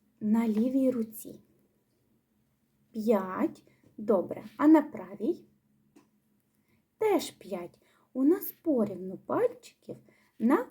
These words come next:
двох ручках, так? Молодці. Сьогодні я хочу запропонувати вам зробити вдома малюночок за допомогою наших пальчиків.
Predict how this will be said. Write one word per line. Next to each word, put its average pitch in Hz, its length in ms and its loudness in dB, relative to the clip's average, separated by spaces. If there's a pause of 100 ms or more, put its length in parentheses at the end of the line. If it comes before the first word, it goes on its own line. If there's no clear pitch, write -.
(320)
двох 214 600 -2
ручках, - 720 -12
так? 392 280 -2 (380)
Молодці. 320 600 0 (600)
Сьогодні 240 720 2
я 285 200 2
хочу 208 480 -6
запропонувати 220 1120 -2
вам 220 260 0 (600)
зробити 226 640 2 (120)
вдома 226 600 0 (580)
малюночок 233 1080 2 (680)
за 214 80 4
допомогою 202 920 0 (320)
наших 247 880 -4 (240)
пальчиків. 226 920 -6